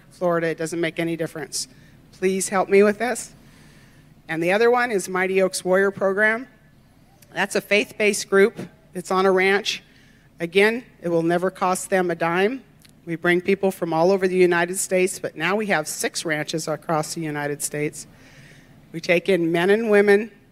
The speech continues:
um, from the military, veterans, and first responders, because they all see and do things that we ask of them, our country, that they can't undo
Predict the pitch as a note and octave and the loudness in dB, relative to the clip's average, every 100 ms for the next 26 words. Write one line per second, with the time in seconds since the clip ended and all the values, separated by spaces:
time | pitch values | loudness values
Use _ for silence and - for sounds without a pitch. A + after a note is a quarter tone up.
0 | _ _ _ _ _ _ F3 D3+ D3 C#3+ | _ _ _ _ _ _ -12 -10 -10 -14
1 | - - - _ - D3+ D3+ F#3 G3+ A#3+ | -20 -20 -20 _ -8 -4 2 2 2 2
2 | G3 F#3+ G3 F3+ F3+ - F3+ F3+ F#3 - | 6 6 6 4 2 0 -2 -2 -4 -8
3 | E3 D#3+ D#3 - F#3+ G3 - E3+ F3+ - | -4 -4 -4 0 2 0 -2 0 0 0
4 | F#3 F3 E3+ C#3+ - - _ _ _ _ | -2 0 -2 -4 -6 -14 _ _ _ _
5 | _ D#3+ F3 E3+ G#3 - G#3 A3+ A3+ - | _ -4 -2 2 2 4 4 4 2 -2
6 | - G#3 G3+ F3 F3 F#3+ F#3+ D#3+ D#3+ C#3+ | -4 0 2 2 4 2 2 -4 -4 -6
7 | D#3+ F3 D#3 D#3+ E3+ - E3 D3+ D#3 D3+ | -4 -2 -2 -4 -6 -8 -8 -4 -4 -4
8 | D#3+ D3 D3+ - D#3+ D#3+ D#3 C#3+ - _ | -8 -6 -6 -4 -4 0 0 -2 -6 _
9 | _ _ - - - E3+ E3+ E3 G3 E3 | _ _ -20 -18 -8 -2 0 2 2 2
10 | E3+ E3+ E3+ D#3+ D#3 D#3 | 2 2 4 4 2 0